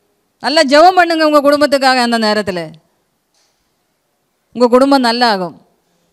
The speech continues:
டி வி போட்டுட்டு சாப்பிட்றது, டி வி போடுங்க, நியூஸ் போடுங்க, நல்ல காரியங்கள் எல்லாம் போட்டு பாருங்க. நான் வேண்டாந்தெல்லாம் சொல்லல, எல்லாம் செய்யுங்க. ஆனா இச்சைகள், கண்ணின் இச்சைகள், அதான் நான் சொல்றேன்.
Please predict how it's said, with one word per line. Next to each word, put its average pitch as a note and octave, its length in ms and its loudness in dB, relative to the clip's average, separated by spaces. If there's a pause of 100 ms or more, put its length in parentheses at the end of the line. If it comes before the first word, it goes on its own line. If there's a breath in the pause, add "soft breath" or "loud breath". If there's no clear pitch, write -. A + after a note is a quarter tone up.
(1200)
டி C#4 160 0
வி C4+ 160 2
போட்டுட்டு A#3+ 680 0 (600)
சாப்பிட்றது, G#3 680 -2
டி C#4+ 140 -6
வி D#4+ 120 -4
போடுங்க, C#4+ 440 0 (140)
நியூஸ் A3+ 440 -4
போடுங்க, A#3 340 -4
நல்ல B3 240 -2
காரியங்கள் C4 340 -2
எல்லாம் D4+ 140 0
போட்டு D#4 220 0
பாருங்க. D4 280 0
நான் C4+ 140 -2
வேண்டாந்தெல்லாம் D#4+ 600 -4
சொல்லல, D#4+ 340 0
எல்லாம் C#4+ 260 -4
செய்யுங்க. C#4+ 600 -4 (580)
ஆனா F#3+ 480 -4 (120)
இச்சைகள், A3 680 -6
கண்ணின் A3+ 400 -6
இச்சைகள், F#3+ 480 -10 (200)
அதான் F#3+ 200 -14
நான் F#3+ 120 -14
சொல்றேன். C#3+ 420 -20